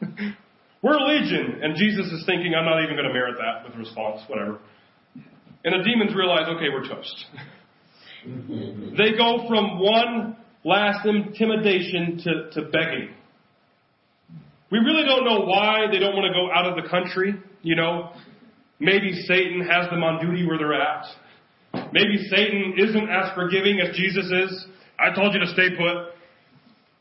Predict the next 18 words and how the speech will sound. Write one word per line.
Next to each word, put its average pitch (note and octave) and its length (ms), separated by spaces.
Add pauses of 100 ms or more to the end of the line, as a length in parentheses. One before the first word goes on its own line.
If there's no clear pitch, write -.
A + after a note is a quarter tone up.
(100)
Maybe G#3+ 280
they G3+ 100
like G3+ 340
the F3+ 60
country. G#3 420
Maybe G3+ 220
they G3 120
like G3 280
picking G3+ 260
on F3+ 140
the E3 60
locals. F#3+ 640 (1160)
They're E3 180
near F3+ 260
tombs. F#3 420
Maybe E3+ 240
they D#3 160
took F3 240